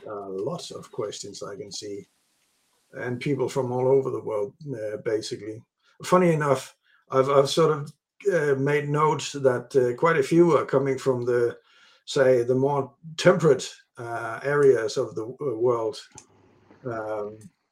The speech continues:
and that's a bit funny when we're talking about heat pumps, but that's all right, I guess. Um,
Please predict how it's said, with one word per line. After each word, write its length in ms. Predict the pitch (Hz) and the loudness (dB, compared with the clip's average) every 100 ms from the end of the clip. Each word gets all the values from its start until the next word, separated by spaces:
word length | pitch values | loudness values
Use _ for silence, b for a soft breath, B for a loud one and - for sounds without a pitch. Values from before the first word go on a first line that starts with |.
| _ _ - | _ _ -18
and 260 | 117 113 135 | -14 -8 -4
that's 240 | 131 - | -4 -2
a 40 | |
bit 180 | 139 127 | 2 2
funny 640 | - - - - 127 127 | 2 -14 -8 -2 0 2
when 220 | 120 120 113 | 0 -2 -6
we're 120 | 110 | -4
talking 380 | - 127 127 113 | 0 0 0 -6
about 260 | 101 117 | -4 -4
heat 200 | - 156 | -4 -2
pumps, 300 | 143 123 135 | 2 2 2
but 140 | - 123 | -4 2
that's 220 | 170 175 | 4 6
all 100 | 147 | 8
right, 280 | 135 170 117 | 8 6 2
I 100 | 113 | 0
guess. 340 | 113 117 - B B B B B B B B | -2 -4 -8 B B B B B B B B
Um, 800 | 147 147 156 160 156 156 151 139 | -2 0 2 2 2 0 -2 -2